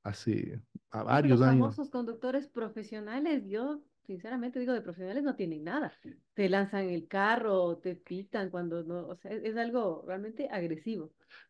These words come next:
Speaker 1: Sí, y, y, y evidentemente no están tecnificados, ni formados, ni capacitados,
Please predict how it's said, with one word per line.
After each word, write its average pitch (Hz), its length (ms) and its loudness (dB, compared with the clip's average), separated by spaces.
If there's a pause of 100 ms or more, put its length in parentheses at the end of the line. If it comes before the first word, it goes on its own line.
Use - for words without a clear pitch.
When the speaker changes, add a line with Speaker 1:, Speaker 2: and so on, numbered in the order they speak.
(220)
Speaker 1:
Sí, 139 380 6
y, 113 320 4
y, 113 180 0
y 113 80 4
evidentemente 131 640 6
no 131 80 6
están 127 280 4
tecnificados, 127 760 4
ni 123 100 8
formados, 127 540 6
ni 143 100 8
capacitados, 107 840 2